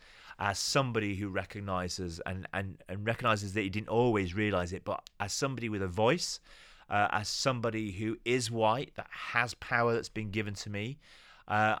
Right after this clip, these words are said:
I wanna be able to use it the right way for Jesus,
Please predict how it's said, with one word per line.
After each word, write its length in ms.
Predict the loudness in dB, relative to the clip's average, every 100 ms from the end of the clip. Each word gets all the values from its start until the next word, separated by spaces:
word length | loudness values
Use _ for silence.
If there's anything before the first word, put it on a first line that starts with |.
| 0
I 100 | 2
wanna 180 | 4
be 60 | 2
able 80 | 0
to 100 | -4
use 420 | -4 0 2 2
it 200 | 0 -2 -8 -12
the 140 | -8
right 360 | 0 4 4 4
way 240 | -2 -2
for 280 | -2 2 2
Jesus, 680 | 2 -4 -4 -6 -8 -12